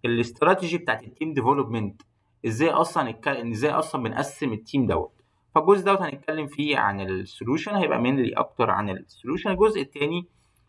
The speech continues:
هنتكلم فيه عن إن إحنا إزاي بنكريت و، أو إزاي بنعمل،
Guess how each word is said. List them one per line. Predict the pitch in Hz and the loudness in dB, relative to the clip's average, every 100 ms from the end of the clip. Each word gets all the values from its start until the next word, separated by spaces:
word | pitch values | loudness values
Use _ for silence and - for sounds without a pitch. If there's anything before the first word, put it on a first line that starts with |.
| _ _ | _ _
هنتكلم | 143 170 - 214 196 | -2 -2 -2 0 0
فيه | 165 156 156 156 _ _ _ _ _ _ _ - - - - | -2 -4 -4 -4 _ _ _ _ _ _ _ -20 -20 -12 2
عن | - 185 | 4 4
إن | 170 | 0
إحنا | 180 185 156 | -4 -4 -4
إزاي | 113 151 | 0 0
بنكريت | 156 123 120 120 107 135 143 139 - | 0 -4 -8 -6 0 2 0 -2 -4
و، | 107 107 98 - | 0 0 0 0
أو | 98 101 | 0 2
إزاي | 104 143 | 2 2
بنعمل، | 143 147 110 | 2 -2 -4